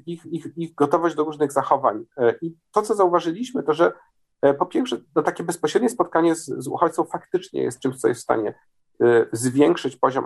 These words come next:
empatii, e, e, ale też nawet wtedy, kiedy sami nie spotykamy uchodźcy, tylko po prostu zobaczymy filmik w internecie, na którym widzimy, że jakiś, ktoś inny, kto jest nastawiony antyuchodźczo,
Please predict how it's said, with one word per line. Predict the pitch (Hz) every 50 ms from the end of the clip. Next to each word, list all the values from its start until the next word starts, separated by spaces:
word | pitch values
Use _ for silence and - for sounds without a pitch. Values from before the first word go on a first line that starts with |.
| - -
empatii, | 117 117 - - - - _ - - - 262 - _ _ _ _ _ _ _ _ _ 143
e, | 131 131 127 127 123 - - _ _ _ -
e, | 139 135 -
ale | 180 185 190
też | 185 - 247 254 254
nawet | 254 311 - 233 -
wtedy, | - - 226 262
kiedy | - 214 202 208
sami | 208 - - 302 294
nie | 226 190
spotykamy | - - - - - - 240 247 220
uchodźcy, | 170 - 151 120 - - 175
tylko | - 196 - 202
po | - 208
prostu | 208 208 202 208 208
zobaczymy | 180 196 190 190 185 - 196 190 175
filmik | 175 - 170 165 165 151 143
w | 147
internecie, | 143 143 143 123 127 139 143 - 151
na | 139 135
którym | - - 143 139 135
widzimy, | 135 135 139 156 156 139
że | 131 123
jakiś, | 123 123 143 139 - - _ _
ktoś | _ - 165 175
inny, | - 262 285 311 -
kto | - - -
jest | - 139 - - -
nastawiony | 139 139 139 - 139 139 143 135 135 135 -
antyuchodźczo, | 139 139 - 139 127 - 156 151 - - - -